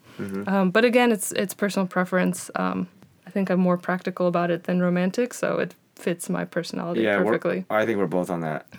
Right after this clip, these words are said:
Speaker 1: on
Speaker 2: Yeah.
Speaker 1: that side. Um, I, I actually, the, the way that you were talking about it and just the way that you're describing a lot of the s-, statistics, um, it just seems to me that a lot of it has to do with, like, minimizing buyer's remorse, that you ended up with this person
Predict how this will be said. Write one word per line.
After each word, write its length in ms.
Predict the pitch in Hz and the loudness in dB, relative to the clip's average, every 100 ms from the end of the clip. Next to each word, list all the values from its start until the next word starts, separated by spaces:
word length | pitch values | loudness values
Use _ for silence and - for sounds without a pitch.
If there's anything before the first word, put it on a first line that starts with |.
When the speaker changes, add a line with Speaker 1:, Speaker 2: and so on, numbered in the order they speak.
| - | -6
Speaker 1:
on 80 | 87 | -4
Speaker 2:
Yeah. 60 | 85 | -4
Speaker 1:
that 120 | 82 | -6
side. 320 | - 87 85 - - | -4 -2 -2 -8 -6
Um, 480 | 101 95 92 87 90 - - _ _ - - - _ | -2 2 2 0 -4 -10 -20 _ _ -16 -16 -16 _
I, 80 | 127 | 0
I 160 | - 123 - | 4 4 6
actually, 460 | 185 - 165 127 | 4 2 2 2
the, 200 | 110 123 | 2 -2
the 160 | 110 123 | -2 0
way 180 | 151 160 | 2 4
that 100 | 123 | 4
you 100 | 113 | 2
were 60 | |
talking 360 | 101 104 104 104 | 2 -2 0 -2
about 280 | 95 92 92 | 2 4 4
it 100 | 85 | 2
and 220 | 98 92 | 0 -2
just 300 | 98 95 - _ - - _ | -2 -6 -10 _ -20 -20 _
the 80 | 104 | 2
way 120 | 98 | 4
that 80 | 92 | 4
you're 160 | 92 90 | 4 2
describing 380 | 87 92 90 | 0 0 0
a 40 | 87 | 0
lot 180 | 85 82 | 0 -2
of 60 | |
the 60 | 82 90 | -4 -8
s-, 60 | 85 | -12
statistics, 840 | - - 87 87 - 82 - - - - | -10 -8 -6 -6 -4 -4 -6 -12 -10 -4
um, 400 | 90 85 82 85 _ _ | -2 -2 -4 -8 _ _
it 60 | - | -4
just 160 | 143 143 | 0 2
seems 240 | 170 160 | 2 2
to 60 | 120 | 2
me 180 | 117 104 | 2 4
that 200 | 101 82 | 2 2
a 80 | |
lot 260 | 90 95 110 | 4 6 4
of 80 | 107 | 4
it 100 | 101 | 0
has 220 | 98 92 | -2 -2
to 40 | 92 | -2
do 180 | 92 | 2
with, 160 | 85 82 | 2 0
like, 340 | 71 62 - - _ _ _ - | -4 -4 -8 -20 _ _ _ -4
minimizing 760 | 104 110 110 98 98 92 95 | 0 2 4 4 2 2 0
buyer's 480 | 90 82 90 92 87 | 0 2 4 2 0
remorse, 520 | 85 82 - - - - - - | -4 -6 -6 -8 -12 -18 -20 -4
that 200 | 95 95 | -2 2
you 160 | 104 107 | 2 4
ended 180 | 101 | 4
up 160 | 98 98 | 2 2
with 140 | 98 | 0
this 160 | 95 95 | -2 -2
person 580 | - 95 - 90 87 | 0 -2 0 -2 -2